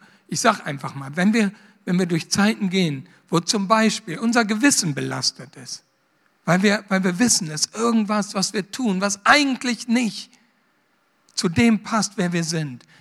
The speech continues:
was Jesus eigentlich nicht so gut findet, oder wir werden von etwas eingenommen, ist unser Gewissen belastet. Und ich hab einfach, als ich diese, als ich diese Predigt vorbereitet habe, hab ich gedacht,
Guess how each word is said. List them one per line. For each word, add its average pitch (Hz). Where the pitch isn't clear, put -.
was 202
Jesus 233
eigentlich 220
nicht 254
so 214
gut 165
findet, 196
oder 214
wir 220
werden 247
von 226
etwas 220
eingenommen, 156
ist -
unser 220
Gewissen 202
belastet. 208
Und 208
ich 208
hab 240
einfach, 240
als 214
ich -
diese, 208
als 208
ich -
diese 196
Predigt 233
vorbereitet 165
habe, 190
hab 202
ich -
gedacht, 190